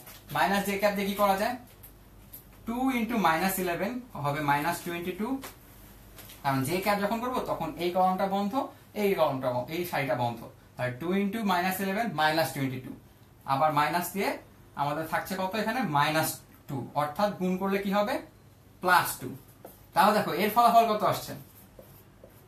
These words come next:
আমাদের ফলাফল দেখো চলে আসছে টোয়েন্টি দেখেছো?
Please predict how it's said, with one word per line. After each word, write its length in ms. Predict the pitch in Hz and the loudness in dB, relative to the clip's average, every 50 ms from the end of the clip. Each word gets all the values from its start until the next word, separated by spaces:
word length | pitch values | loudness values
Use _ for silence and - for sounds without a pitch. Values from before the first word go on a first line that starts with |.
| - - - - - - - - - - - - - - - - - - - - - - - - | -20 -20 -20 -20 -20 -20 -20 -20 -20 -20 -20 -20 -20 -20 -20 -20 -20 -20 -20 -20 -20 -20 -20 -8
আমাদের 280 | - 139 135 - 156 156 | -4 -2 -2 0 -2 -2
ফলাফল 360 | 151 160 160 160 160 180 175 | 0 0 0 2 0 0 -2
দেখো 360 | 170 160 - 208 226 240 - - - - - - - - | -2 -2 -2 -2 -2 -4 -6 -10 -16 -20 -20 -20 -20 -14
চলে 260 | - 156 156 156 151 | -10 -8 -4 0 0
আসছে 500 | 139 131 - - - - 196 220 277 277 - - - - - - - - - - - - - - - - - - - - - - | 0 0 0 -2 -6 -4 -4 -4 -4 -6 -8 -14 -20 -20 -20 -20 -20 -20 -20 -20 -20 -20 -20 -20 -20 -20 -20 -20 -20 -12 -4 -2
টোয়েন্টি 440 | 196 202 196 185 - 139 127 - - - - - - - - - - - - - - - - - | 0 2 2 0 -2 -4 -8 -8 -10 -14 -20 -20 -20 -20 -20 -20 -20 -20 -20 -20 -20 -16 -8 -4
দেখেছো? 420 | 170 - 254 254 - - - 123 | -4 -4 -2 -2 -2 -4 -4 -6